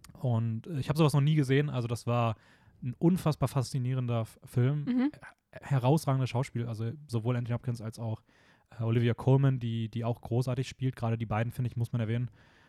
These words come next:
Speaker 1: Ähm, und ja, also mehr kann ich dazu gar nicht sagen. Ein weiteres Mal ein Film, der dieses Jahr rausgekommen ist jetzt,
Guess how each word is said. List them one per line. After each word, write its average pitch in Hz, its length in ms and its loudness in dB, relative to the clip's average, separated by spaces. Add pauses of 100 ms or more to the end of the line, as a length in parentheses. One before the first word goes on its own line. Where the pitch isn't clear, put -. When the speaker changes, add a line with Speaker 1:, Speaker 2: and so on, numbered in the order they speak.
(220)
Speaker 1:
Ähm, 113 560 2 (180)
und 120 760 0 (640)
ja, 143 420 4 (160)
also 131 420 0
mehr 131 180 -2
kann 170 120 -2
ich 156 40 0
dazu 160 260 -2
gar 147 100 2
nicht 147 140 2
sagen. 160 360 2 (200)
Ein 127 180 -2
weiteres 156 400 -2
Mal 156 400 -2
ein 139 140 -4
Film, 156 220 2
der 147 100 6
dieses 143 260 -2
Jahr 131 100 0
rausgekommen - 640 -4
ist 143 160 -6
jetzt, 139 300 -4